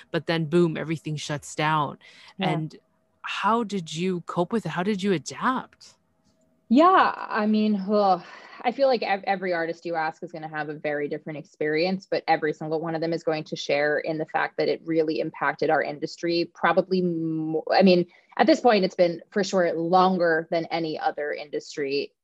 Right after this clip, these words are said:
Speaker 2: in this whole country, where theater is going to be the last thing to come back. It's about people congregating in an intimate space together. Um, so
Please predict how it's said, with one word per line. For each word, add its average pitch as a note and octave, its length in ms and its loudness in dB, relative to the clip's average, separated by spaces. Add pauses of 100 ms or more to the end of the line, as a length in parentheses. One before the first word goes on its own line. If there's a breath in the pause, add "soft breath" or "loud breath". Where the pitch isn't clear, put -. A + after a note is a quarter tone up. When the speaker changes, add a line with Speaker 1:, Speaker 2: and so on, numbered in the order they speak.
(120)
Speaker 2:
in D3+ 220 -4
this D3 140 -8
whole C#3+ 240 -2
country, C#3 500 -6
where D#3+ 360 2 (220)
theater F#3+ 300 4
is F3 140 4
going E3 280 2
to E3+ 120 -6
be E3 180 2
the D#3 140 2
last C#3 520 0
thing D3 200 -2
to - 100 -16
come D3 220 -6
back. E3 380 4
It's E3+ 160 -2
about C#3+ 300 2
people - 280 -4
congregating D3+ 800 0
in D3+ 80 -6
an - 60 -6
intimate D#3 440 -6
space E3+ 380 0
together. C3+ 480 -2 (460 loud breath)
Um, D#3 340 2
so E3 420 4